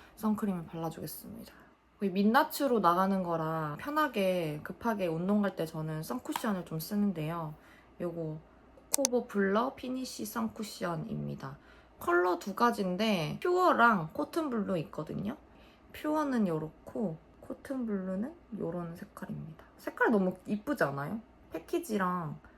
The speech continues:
딱이야. 그냥 이렇게 해가지고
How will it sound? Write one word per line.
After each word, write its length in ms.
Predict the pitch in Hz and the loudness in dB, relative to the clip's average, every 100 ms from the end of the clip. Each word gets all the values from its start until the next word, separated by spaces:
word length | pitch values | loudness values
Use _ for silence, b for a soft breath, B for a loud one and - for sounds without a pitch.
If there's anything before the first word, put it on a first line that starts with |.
| B - | B -8
딱이야. 420 | - 254 247 147 139 - B B B - - - - - - - - | -2 -2 -2 -4 -6 -20 B B B -20 -20 -20 -20 -20 -20 -20 -18
그냥 160 | 190 175 | -12 -10
이렇게 300 | 180 - 214 | -10 -10 -10
해가지고 520 | 214 208 - - 196 | -6 -8 -10 -10 -10